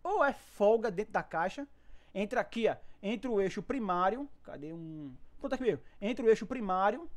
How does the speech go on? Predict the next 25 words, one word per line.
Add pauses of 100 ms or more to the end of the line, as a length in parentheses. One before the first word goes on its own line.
(760)
né,
que
essa,
essa
aqui
tem
um
eixo
primário
aqui,
ó, (100)
pronto,
aqui, (240)
esse
aqui
é
um
eixo
primário,
porque
a
foto
não
pegou
bem,